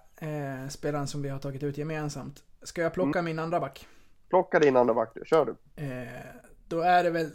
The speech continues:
Speaker 1: den spelare som, eh, som jag tycker vars namn, eh, split-, om man splittar klacken och kör hans namn så, så, så är det ju någonting extra under de åren han var i Leksand.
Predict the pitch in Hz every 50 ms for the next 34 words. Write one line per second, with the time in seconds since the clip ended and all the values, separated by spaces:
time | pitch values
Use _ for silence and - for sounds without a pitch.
0 | - - - - 202 175 170 160 156 - - - 170 165 165 160 160 156 156 151
1 | 147 139 127 - - 151 147 143 143 147 143 143 143 139 143 139 139 - - -
2 | - - - - - - - - - - - _ - - - - - - - -
3 | - - 165 165 160 160 160 - 180 156 - - - 160 156 156 160 156 156 -
4 | - - 180 180 180 202 196 180 156 151 151 151 151 151 - - - - - 156
5 | 147 143 139 139 139 135 - - _ _ _ _ _ - - - - - - 185
6 | 185 190 185 - - _ - 190 196 196 - - - 226 226 233 - - - -
7 | 202 175 165 165 165 - 196 185 - - - 151 147 - 160 160 - 175 160 156
8 | 156 151 151 151 156 156 147 135 135 139 - 151 147 139 139 - - - - -
9 | - 143 135 135 135 135 147 160 - - - - - - - - - - - -
10 | - - 160 156 151 147 139 139 135 143 - - - - - - - - - -
11 | - - - - - 160 165 165 151 - 160 156 160 160 - - - - 143 135
12 | 135 139 143 143 151 147 151 147 147 147 147 139 139 139 143 143 143 139 135 135
13 | 135 139 - - 139